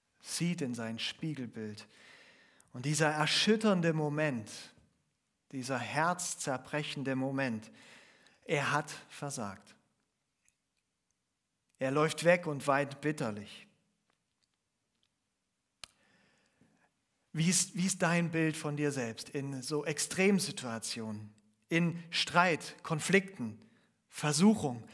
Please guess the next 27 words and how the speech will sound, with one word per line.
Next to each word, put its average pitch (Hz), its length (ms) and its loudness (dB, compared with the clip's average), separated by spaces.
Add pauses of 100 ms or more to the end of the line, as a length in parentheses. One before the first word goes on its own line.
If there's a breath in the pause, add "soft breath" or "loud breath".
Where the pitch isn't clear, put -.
(240 loud breath)
Momenten, 196 680 6
wo 190 180 8
es - 240 4
zum 180 240 4
Showdown 202 680 4
kommt, 120 500 -6
wo 185 320 8 (360 loud breath)
Angst, 233 640 6
Unsicherheit, 202 1160 6 (260 soft breath)
Wut, 226 380 8
Verzweiflung, 202 920 4
Ärger, 220 560 6 (480 loud breath)
was 185 360 4 (340)
sonst 226 380 4
auch 208 240 4
noch 185 240 4
in 214 220 6
dir 190 380 8 (360 loud breath)
übermächtig 220 800 6
zu 165 220 0
werden 185 360 6
scheinen 233 540 8
und 220 100 10
du 220 100 10
nicht 247 280 10
mehr 233 160 10
so 185 300 6